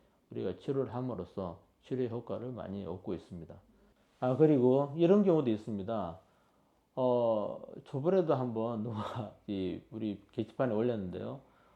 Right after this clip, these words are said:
"아, 치료하러 갔는데 치료 안 하고 돌려보내더라. 무성의하다." 이런 걸도 한번 본 적이 있는데 사실은 제가 치료를 안 하고 그냥 돌려보내면 환자 입장에서 사실은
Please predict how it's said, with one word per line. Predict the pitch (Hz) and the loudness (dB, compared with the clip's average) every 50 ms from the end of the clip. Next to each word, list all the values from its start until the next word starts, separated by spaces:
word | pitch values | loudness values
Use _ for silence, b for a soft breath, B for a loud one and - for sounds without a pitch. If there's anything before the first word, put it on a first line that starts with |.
| b b | b b
"아, | - 139 139 | -6 -6 -2
치료하러 | - - 185 190 196 202 196 196 180 | 2 6 10 12 12 12 12 12 12
갔는데 | 143 135 135 139 139 131 117 123 123 113 110 | 10 8 6 4 2 0 2 2 0 0 0
치료 | - - 175 185 180 | 0 4 6 8 8
안 | 151 139 139 | 8 8 6
하고 | 143 143 131 120 107 | 4 4 4 2 2
돌려보내더라. | - 139 151 151 139 110 104 104 110 120 127 123 120 - 101 90 90 95 101 101 98 92 92 - - - | 2 4 4 4 4 4 2 0 0 0 0 -2 -2 -2 -4 -2 -2 -2 -2 -2 -4 -4 -6 -8 -12 -12
무성의하다." | 120 113 117 123 123 147 151 147 139 123 - 107 | -8 -4 -2 0 0 0 2 2 2 2 2 2
이런 | 123 139 147 143 139 | 2 2 2 0 0
걸도 | 120 113 107 98 95 | -2 -2 -2 -2 -4
한번 | - 110 120 127 127 123 123 131 139 - - - - | -4 -4 -6 -4 -4 -6 -6 -8 -12 -16 -18 -10 -6
본 | 135 127 127 | -6 -4 -2
적이 | 123 113 95 | -2 -2 -2
있는데 | 85 87 87 95 107 117 107 90 - - - b b b b b b b b b b b b b b b b _ | -4 -6 -8 -6 -6 -4 -4 -6 -6 -10 -16 b b b b b b b b b b b b b b b b _
사실은 | - - 175 165 214 196 202 196 175 | -10 -6 0 2 4 6 6 6 8
제가 | 135 160 160 175 175 170 | 8 10 10 10 10 8
치료를 | - - - 202 196 202 202 196 190 185 | 6 2 4 6 8 10 10 10 10 8
안 | 156 139 143 | 8 8 8
하고 | 147 147 139 | 6 6 6
그냥 | 143 175 175 170 165 160 151 | 6 6 6 8 6 6 4
돌려보내면 | 127 156 170 180 175 156 127 117 117 117 117 120 120 117 117 110 104 98 | 4 4 6 6 6 4 4 2 0 0 -2 -2 -2 -2 -2 -4 -4 -4
환자 | 117 151 165 170 170 | -4 -2 2 2 2
입장에서 | 170 165 170 170 147 131 120 | 2 2 0 -2 -4 -4 -4
사실은 | 123 123 123 131 135 135 139 139 139 | -4 -4 -2 -2 -2 -2 -2 -4 -6